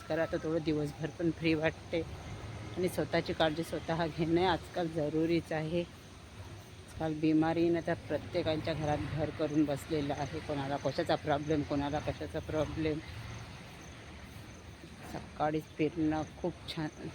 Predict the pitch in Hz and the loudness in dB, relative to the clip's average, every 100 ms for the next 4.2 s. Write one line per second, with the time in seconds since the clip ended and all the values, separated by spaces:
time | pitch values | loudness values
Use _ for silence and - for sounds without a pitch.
0 | - 156 151 - - 170 170 165 156 160 | -4 0 0 -2 -4 -2 2 2 4 2
1 | 156 170 185 196 190 190 190 180 175 175 | 4 4 4 4 6 8 6 4 4 4
2 | 156 156 156 160 139 170 165 170 - - | 4 2 0 0 -2 -4 -6 -8 -14 -12
3 | - - - - - - - - - 165 | -12 -12 -14 -14 -12 -12 -10 -8 -2 4
4 | 160 165 | 4 4